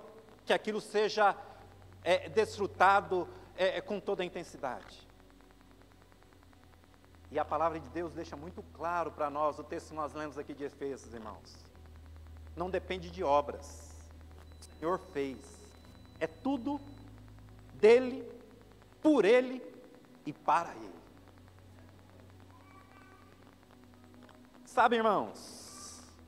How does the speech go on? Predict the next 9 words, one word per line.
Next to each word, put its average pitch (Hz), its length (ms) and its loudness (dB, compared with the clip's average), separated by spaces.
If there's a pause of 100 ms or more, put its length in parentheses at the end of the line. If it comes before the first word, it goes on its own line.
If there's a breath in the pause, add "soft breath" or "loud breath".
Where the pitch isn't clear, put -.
(640)
talvez 202 580 2
muitas 185 380 -6
vezes 190 600 -6 (420)
a 156 100 -2
gente 190 300 -8
pode 185 260 -6
ter 196 160 -4
problema 185 560 -4
em, 165 320 -8